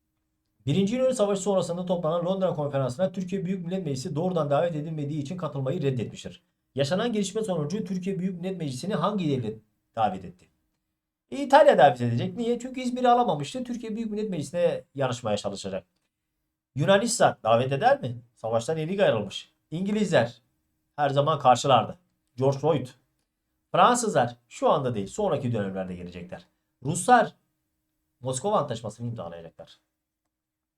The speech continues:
Cevabımız Italiano olacaktır. On birinci sorumuz. Bakın bu soru hem sos birde hem sos ikide çıkabilir. O yüzden eşit ağırlık tayfa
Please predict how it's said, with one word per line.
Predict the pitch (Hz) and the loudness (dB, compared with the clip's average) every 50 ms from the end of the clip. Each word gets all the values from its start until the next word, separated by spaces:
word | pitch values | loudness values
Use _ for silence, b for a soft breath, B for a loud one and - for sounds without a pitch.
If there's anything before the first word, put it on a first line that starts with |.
| _ _ _ _ _ _ _ _ _ _ _ | _ _ _ _ _ _ _ _ _ _ _
Cevabımız | - 135 139 143 143 139 139 147 156 185 208 202 - - _ _ _ _ _ _ | -4 -2 4 6 6 6 6 2 -2 -2 -2 -2 -4 -10 _ _ _ _ _ _
Italiano | 123 120 - 135 131 123 123 139 131 113 107 110 | -10 -4 0 0 2 4 4 4 4 2 0 -2
olacaktır. | 98 101 95 - - 143 135 117 - - _ _ _ _ _ _ _ _ _ _ _ _ _ _ _ _ _ _ _ _ _ _ | -2 -2 -4 0 0 2 2 2 -2 -4 _ _ _ _ _ _ _ _ _ _ _ _ _ _ _ _ _ _ _ _ _ _
On | 143 165 214 220 | -2 -2 0 0
birinci | 240 220 202 185 156 | 0 -2 0 -2 -2
sorumuz. | - 147 131 123 123 151 151 - - _ _ _ _ _ _ _ _ _ _ _ _ _ _ _ _ _ _ _ _ _ _ _ _ _ _ _ _ _ _ _ _ _ _ _ _ _ _ | -2 -2 -2 -2 -2 -6 -8 -12 -16 _ _ _ _ _ _ _ _ _ _ _ _ _ _ _ _ _ _ _ _ _ _ _ _ _ _ _ _ _ _ _ _ _ _ _ _ _ _
Bakın | - 165 160 147 - - 90 90 | -4 -2 0 0 -4 -4 -8 -8
bu | 147 240 294 | -6 -4 -2
soru | - 269 202 170 180 180 180 - - | 0 0 0 0 0 -4 -6 -8 -8
hem | - 254 269 262 | -6 -6 -6 -2
sos | - 285 254 - | -2 -4 -2 -2
birde | 220 208 208 226 | -4 -4 -2 -2
hem | 226 226 | -4 -4
sos | 220 - 190 185 | -6 -6 -8 -8
ikide | - 185 170 175 | -8 -10 -10 -8
çıkabilir. | 151 - - 135 117 110 104 95 - _ _ _ _ _ _ _ | -10 -4 -4 -4 -4 -4 -8 -10 -12 _ _ _ _ _ _ _
O | 202 233 285 | 4 4 6
yüzden | 294 262 214 175 151 131 117 - 110 - - | 6 2 2 2 2 2 2 2 -4 -6 -4
eşit | 156 143 - 226 226 - | -4 -4 -4 -4 -2 2
ağırlık | 214 180 160 151 143 131 127 120 | 4 4 4 4 2 0 0 2
tayfa | 131 127 123 127 262 294 311 311 294 | 0 0 2 2 2 2 2 0 -4